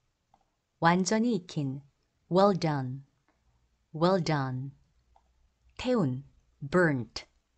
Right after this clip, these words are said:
burnt. 날것의 raw, raw.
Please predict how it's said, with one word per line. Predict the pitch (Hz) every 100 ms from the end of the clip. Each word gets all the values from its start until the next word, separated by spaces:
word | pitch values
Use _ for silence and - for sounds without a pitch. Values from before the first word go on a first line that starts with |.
| _ _ _ _ - 143
burnt. | 190 165 120 107 - - _ _ _ _ _ _ _ _ _ _ _ _ _ _ _ _ _ _
날것의 | 160 170 185 202 196 156 127 139 - _ _
raw, | 147 147 185 180 147 143 - _ _ _ _ _ _ 151 147
raw. | 175 175 156 143